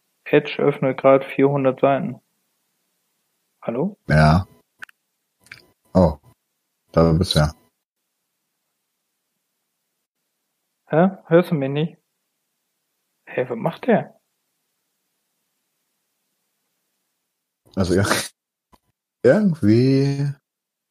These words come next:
Speaker 1: Spinnt,
Speaker 2: bist
Speaker 1: irgendwie spinnt grad Microsoft Edge, ohne Scheiß.
Speaker 2: Ich hab dich jetzt bestimmt eine halbe Minute lang nicht gehört.
Speaker 1: Echt?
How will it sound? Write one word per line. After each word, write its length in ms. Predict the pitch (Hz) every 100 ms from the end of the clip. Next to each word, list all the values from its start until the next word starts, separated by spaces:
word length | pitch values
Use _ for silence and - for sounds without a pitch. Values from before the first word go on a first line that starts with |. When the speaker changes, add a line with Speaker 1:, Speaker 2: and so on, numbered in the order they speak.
| _ _ _ _ _ _ _ _
Speaker 1:
Spinnt, 160 | 117 120
Speaker 2:
bist 220 | 185 - _ _ _ 165
Speaker 1:
irgendwie 420 | 190 202 190 175
spinnt 320 | 90 196 196
grad 220 | 180 170
Microsoft 640 | 165 180 - 170 - 156 -
Edge, 380 | 175 175 - - -
ohne 160 | 165 156
Scheiß. 380 | - 160 151 147 - - - - _ _ _ _ _ _ _ _ _ _ _ _ _ _ _ _ _ _ _ _ _ _ _ _ _ _ _ _ _ _ _ _ _ _ _ _ _ _ _ _ -
Speaker 2:
Ich 160 | 98
hab 80 | 123
dich 180 | 135 110
jetzt 220 | 117 -
bestimmt 240 | 101 156 151
eine 40 | 123
halbe 220 | 123 127
Minute 360 | 120 123 123
lang 120 | 113 110
nicht 160 | 113
gehört. 480 | 117 107 98 - - _ -
Speaker 1:
Echt? 380 | 165 190 -